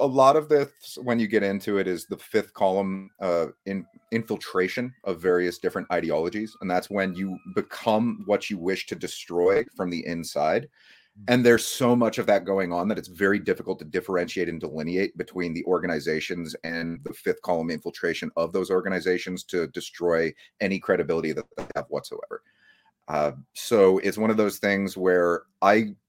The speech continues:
Speaker 1: the metaphor that I continually use to describe what's going on is that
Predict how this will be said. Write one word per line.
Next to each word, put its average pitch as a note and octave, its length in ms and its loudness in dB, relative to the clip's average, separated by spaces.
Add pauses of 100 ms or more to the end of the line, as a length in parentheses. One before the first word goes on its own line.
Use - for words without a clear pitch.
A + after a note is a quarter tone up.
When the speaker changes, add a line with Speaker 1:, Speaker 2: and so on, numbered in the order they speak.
(140)
Speaker 1:
the A2+ 120 2
metaphor A#2 340 4
that A2+ 100 4
I G#2 40 4
continually F#2 540 -4
use E2+ 220 -6
to - 80 -20
describe E2 420 2
what's E2+ 120 -6
going E2 260 -4
on D#2+ 280 -4 (200)
is - 100 -16
that E2+ 260 2